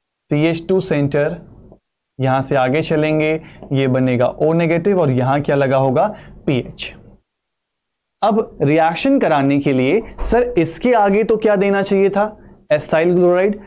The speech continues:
पर वो तो दिया नहीं है, ना एनहाइड्राइड दिया है। इसका मतलब अब इस रिंग का रोल स्टार्ट हो जाएगा। इस रिंग में इंट्रामोलिकुलर अटैक हो सकता है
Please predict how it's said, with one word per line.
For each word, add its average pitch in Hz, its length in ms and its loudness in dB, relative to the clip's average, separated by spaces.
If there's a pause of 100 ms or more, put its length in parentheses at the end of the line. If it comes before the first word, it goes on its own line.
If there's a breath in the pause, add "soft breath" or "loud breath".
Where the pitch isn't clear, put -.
(200 loud breath)
पर 170 120 2
वो 156 160 4
तो 143 140 0
दिया 131 260 2
नहीं 165 240 0
है, 165 140 -8 (140)
ना 135 260 0
एनहाइड्राइड 160 580 0
दिया 165 220 2
है। 175 180 -2 (240 loud breath)
इसका 156 300 -2
मतलब 139 720 -2
अब 170 280 -2
इस 196 180 0
रिंग 175 420 2
का 175 120 2
रोल 143 320 2
स्टार्ट 131 460 -2
हो 127 120 2
जाएगा। - 480 -2 (680)
इस 170 220 -2
रिंग 160 240 2
में 160 360 -2 (140)
इंट्रामोलिकुलर 170 1120 2 (240)
अटैक 226 420 -2
हो 147 140 -2
सकता - 420 -4
है 143 240 0